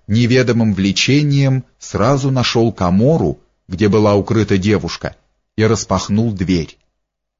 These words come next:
Девушка вскрикнула и забилась в угол. Петр растерянно остановился у порога,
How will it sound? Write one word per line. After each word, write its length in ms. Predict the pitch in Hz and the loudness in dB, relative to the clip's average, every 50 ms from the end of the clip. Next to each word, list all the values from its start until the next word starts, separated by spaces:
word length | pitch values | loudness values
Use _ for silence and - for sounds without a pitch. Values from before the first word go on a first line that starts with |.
| _ _ _ _ _ _ _ _ _ _ _ _ _ _ _ | _ _ _ _ _ _ _ _ _ _ _ _ _ _ _
Девушка 460 | 101 123 151 156 147 131 - - 139 | 0 2 2 4 2 0 0 -2 -2
вскрикнула 920 | 131 - - - 120 113 143 151 139 - 135 135 127 127 123 123 123 113 - _ | -4 -4 -4 -2 0 0 0 -2 -2 -2 0 0 2 2 2 0 0 -4 -10 _
и 80 | _ 117 | _ -4
забилась 600 | 107 101 120 107 95 107 113 113 113 98 - - | 0 0 0 0 2 0 0 0 0 -2 -4 -6
в 100 | 82 98 | -2 -2
угол. 340 | 104 98 80 80 69 55 - _ _ _ _ _ _ _ _ _ _ _ _ _ _ _ _ _ _ _ _ _ | -2 0 0 -2 -4 -6 -10 _ _ _ _ _ _ _ _ _ _ _ _ _ _ _ _ _ _ _ _ _
Петр 360 | _ 113 127 143 143 139 131 123 | _ 2 2 2 2 2 0 2
растерянно 720 | 127 123 120 - - - 127 127 131 127 123 127 123 120 | 2 2 2 0 -2 -2 0 2 2 2 2 2 0 0
остановился 640 | 110 - - 113 113 113 110 117 117 110 - - 110 | 0 -2 -2 -2 0 0 2 0 0 -2 -2 -4 -2
у 80 | 101 | -2
порога, 680 | 95 - 87 85 85 101 117 131 131 127 135 131 135 135 | -2 -2 -2 0 2 2 2 2 2 0 0 -2 -2 -6